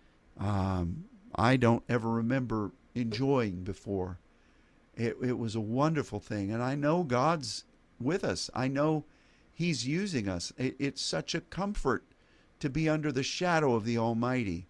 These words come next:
But the temple is functioning in a great way. You know, when this page turned, uh, into the,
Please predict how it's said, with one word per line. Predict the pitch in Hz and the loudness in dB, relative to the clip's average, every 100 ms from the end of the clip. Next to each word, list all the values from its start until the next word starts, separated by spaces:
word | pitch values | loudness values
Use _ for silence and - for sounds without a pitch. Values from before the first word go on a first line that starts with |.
| _ _ _ _ _ _ - | _ _ _ _ _ _ -2
But | 120 120 - 120 | 0 0 -2 -8
the | 123 | -6
temple | - 196 202 110 90 - _ _ _ _ | 0 2 2 2 0 -8 _ _ _ _
is | 127 117 | 0 0
functioning | - - 170 190 - 107 92 87 _ _ - - | -2 -2 0 0 -2 -2 -2 -6 _ _ -16 -2
in | 127 | 2
a | 113 | 2
great | 95 139 147 - | 4 4 4 4
way. | 165 151 98 92 - - - - - | 6 6 4 0 -12 -20 -20 -20 -4
You | 123 | 2
know, | 123 131 | 4 6
when | 131 | 6
this | 131 160 | 4 4
page | - 165 175 170 - | 6 8 8 4 0
turned, | - 170 175 180 170 - - - - - | 4 6 6 4 2 -6 -16 -20 -20 -2
uh, | 127 120 120 117 | 6 8 8 6
into | 143 156 160 | 6 6 6
the, | 147 | 4